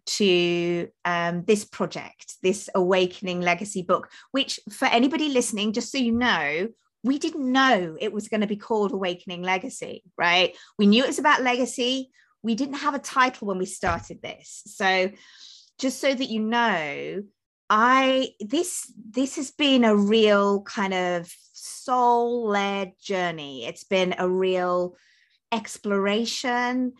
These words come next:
and organic process of seeing what stories were wanting to be told, what was wanting to come through. Um, so, and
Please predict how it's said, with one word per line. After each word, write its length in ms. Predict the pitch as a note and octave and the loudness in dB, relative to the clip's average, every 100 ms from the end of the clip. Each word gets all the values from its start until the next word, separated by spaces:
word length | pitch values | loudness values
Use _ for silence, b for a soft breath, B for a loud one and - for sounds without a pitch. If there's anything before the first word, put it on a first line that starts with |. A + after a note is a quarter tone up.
| b b - | b b -10
and 580 | G3 F#3+ G3 F#3+ F#3+ F3+ - | -8 -6 -6 -6 -8 -10 -4
organic 720 | F#3+ F3 A3+ A#3 D4+ D4+ - | -4 -2 -4 -2 -2 -2 -6
process 640 | - A3+ G3 F3+ F#3+ F3 - | -8 -4 -4 -4 -6 -8 -10
of 80 | F3+ | -12
seeing 540 | - G3+ F#3 F#3 F3+ | -4 0 2 2 -2
what 560 | F3+ F#3 G#3+ A3+ A3+ - | -4 0 4 4 2 -6
stories 960 | - - B3 A3 E3+ D3+ D#3 G3 - _ _ _ _ _ _ - | -10 -4 0 0 -2 -6 -8 -10 -14 _ _ _ _ _ _ 2
were 140 | G#3 | 4
wanting 500 | G3 G3 G3 G3+ F#3+ F#3+ | 6 6 4 2 0 -2
to 100 | F#3+ | -2
be 180 | F3 | -4
told, 600 | E3 - F3+ D#3 C3+ C3 B B B - | -6 0 2 2 -2 -8 B B B 0
what 240 | G3+ - | 0 2
was 140 | G#3 G3+ | -2 -2
wanting 600 | F#3+ G3 G#3 B3 G#3+ G3+ | -2 0 -2 -4 -6 -6
to 120 | - | -12
come 360 | - F#3+ F3+ | -10 -8 -8
through. 840 | E3+ - - G#3+ A3 F3 C#3+ - - B B B B - | -10 -12 -4 2 4 6 4 0 -8 B B B B 0
Um, 520 | F#3+ F#3 F#3 F#3 F#3 - _ - | 4 6 4 2 -2 -8 _ -14
so, 540 | - A#3 G3+ F#3+ G3 - _ - | -4 0 4 4 2 -4 _ -2
and 260 | G#3 - | -2 -2